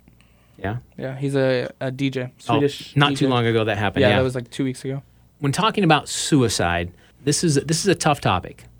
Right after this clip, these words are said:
Speaker 1: And in fact, if I would have had
Speaker 2: Yes.
Speaker 1: this conversation when I was in my early twenties, it probably would have been very different from what it is today. You know, I grew up in a time where suicide was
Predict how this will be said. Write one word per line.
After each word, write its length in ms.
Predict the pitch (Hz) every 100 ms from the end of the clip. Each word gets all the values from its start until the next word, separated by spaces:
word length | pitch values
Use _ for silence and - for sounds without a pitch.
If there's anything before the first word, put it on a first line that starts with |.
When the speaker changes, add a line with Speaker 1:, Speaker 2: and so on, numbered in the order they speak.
| _
Speaker 1:
And 120 | 113 113
in 80 |
fact, 400 | 107 139 139 - -
if 320 | 131 117 110
I 100 | 135
would 140 | 147 160
have 60 | 147
had 60 |
Speaker 2:
Yes. 40 | 131
Speaker 1:
this 120 | 127
conversation 760 | 151 139 135 143 131 - 131 117
when 180 | 120 120
I 180 | 127
was 160 | 135 127
in 80 | 123
my 160 | 123
early 320 | 123 123 117 110
twenties, 460 | - 135 135 127
it 80 | -
probably 220 | 127 117
would 100 | 110
have 80 | 107
been 140 | 107 98
very 320 | 123 156 147
different 320 | 131 123 117 - - - -
from 160 | 127 110
what 120 | 110
it 100 | 104
is 200 | 104 -
today. 440 | - 104 95 85 - - - -
You 80 |
know, 160 | 113 113
I 160 | 127 156
grew 180 | 165 147
up 140 | 143
in 60 | 131
a 60 |
time 520 | 127 120 110 107 107 - _ _
where 640 | 110 113 110 110 107 107 110 - - -
suicide 800 | - - 151 139 139 131 120 117
was 540 | 110 107 98 92 -